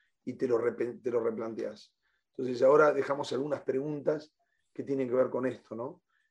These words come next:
Eh, Goebbels nos dijo, nos enseñó que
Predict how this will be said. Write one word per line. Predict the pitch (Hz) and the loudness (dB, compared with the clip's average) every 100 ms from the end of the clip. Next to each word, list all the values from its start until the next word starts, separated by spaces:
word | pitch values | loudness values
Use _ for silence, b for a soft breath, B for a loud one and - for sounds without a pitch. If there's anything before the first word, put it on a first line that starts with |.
| _ - | _ -8
Eh, | 117 113 110 - _ _ _ | -6 -4 -6 -12 _ _ _
Goebbels | 135 151 156 147 - - | 2 4 4 0 -8 -8
nos | 123 | -6
dijo, | 127 139 135 131 120 117 - | -4 0 4 6 4 0 -10
nos | 123 - | -14 -10
enseñó | 127 123 131 147 | -8 -6 -4 -4
que | 131 147 151 | -2 0 0